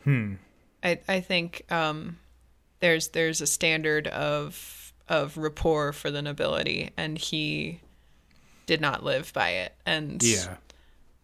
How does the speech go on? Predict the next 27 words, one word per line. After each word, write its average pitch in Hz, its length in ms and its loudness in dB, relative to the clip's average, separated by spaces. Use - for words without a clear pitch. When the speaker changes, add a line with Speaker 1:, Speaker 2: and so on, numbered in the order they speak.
Speaker 2:
and 165 140 -2
so - 120 2
I 170 120 8
think 180 220 0
it, 165 180 4
I 180 100 4
think 180 240 -4
it - 160 -4
took - 300 -2
someone 151 420 -2
like - 260 -4
Belle, 170 380 0
who 185 140 2
has 165 260 2
dealt 175 320 6
with 170 240 -2
the 165 80 -4
Beast 156 500 0
of 160 160 -2
Gaston 160 800 4
and 170 100 2
the 165 60 0
Beast 151 320 -2
of - 80 -4
Society, - 760 2
Speaker 1:
Mm-hmm. 110 380 -2
Speaker 2:
to 156 580 0